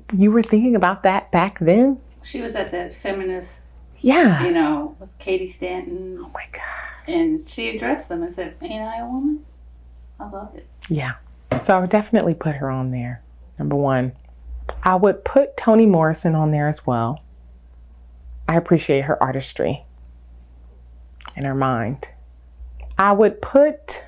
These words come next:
Speaker 1: my grandmother on there. I have two grandmothers.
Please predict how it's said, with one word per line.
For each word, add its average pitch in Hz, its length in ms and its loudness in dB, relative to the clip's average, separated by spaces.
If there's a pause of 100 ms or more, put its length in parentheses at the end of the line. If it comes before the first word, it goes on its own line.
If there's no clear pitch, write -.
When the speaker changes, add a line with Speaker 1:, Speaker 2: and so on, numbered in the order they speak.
(120)
Speaker 1:
my 208 160 4
grandmother 175 720 6
on 127 260 -2
there. 139 340 0 (680)
I 175 60 2
have 170 100 2
two - 200 2
grandmothers. - 840 -4